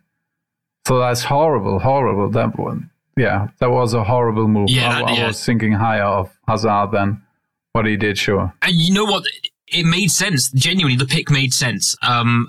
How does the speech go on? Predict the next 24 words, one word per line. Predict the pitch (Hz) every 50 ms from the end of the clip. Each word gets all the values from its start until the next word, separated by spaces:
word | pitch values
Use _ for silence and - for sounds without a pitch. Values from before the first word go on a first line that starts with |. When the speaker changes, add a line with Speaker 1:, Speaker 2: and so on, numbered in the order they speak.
| -
Speaker 2:
and | 117 123 123 123 120 117 104 120 - -
I | 127 127 120 120
think | - 156 139 -
everyone | 131 131 131 123 110 110
was | 110 110
surprised | - 120 - - 113 113 -
to | 123
see | - 117 110 - -
Ernst | 117 117 117 - -
Kna-, | 117 110 107 110 - _ _ _ _ -
Knauf | - - 131 131 117 117 110 -
in | - - 113
the, | 110 110 107 -
in | 113
the | 113 110
starting | - - 123 110 110 - 110 110
lineup, | 107 107 107 101 101 - - - -
um, | - 107 107 104 101
against | - 107 110 107 101 -
Manchester | 117 107 107 - 110 104 - 113
City. | - - 117 - - 95 - - - - - - - - -
But | 127 123 117 - - _ _ _
yeah, | - 131 139 127 117 107 -
uh, | - 208